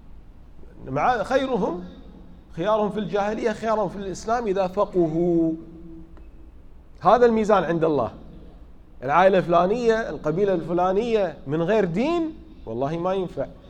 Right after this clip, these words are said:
لو كانت العائلة والقبيلة تنفع من غير دين لنفعت من؟ لنفعت أبا طالب، ولكنه في نار جهنم،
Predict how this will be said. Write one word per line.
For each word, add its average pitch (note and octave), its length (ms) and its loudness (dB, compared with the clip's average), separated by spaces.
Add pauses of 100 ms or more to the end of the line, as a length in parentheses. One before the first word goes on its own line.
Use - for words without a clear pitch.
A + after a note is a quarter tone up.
(220)
لو D#3+ 160 6
كانت A#3 340 4
العائلة G#3+ 480 4
والقبيلة G3+ 540 4
تنفع F3+ 480 2
من E3+ 140 0
غير G3+ 240 2
دين A#3+ 380 -4
لنفعت G3 500 0
من؟ G3+ 260 2 (1120)
لنفعت D4 300 0
أبا G#3+ 240 6
طالب، C#3+ 360 0 (1160)
ولكنه A3 460 4
في F#3+ 140 -2
نار F3+ 200 2
جهنم، B2+ 480 -4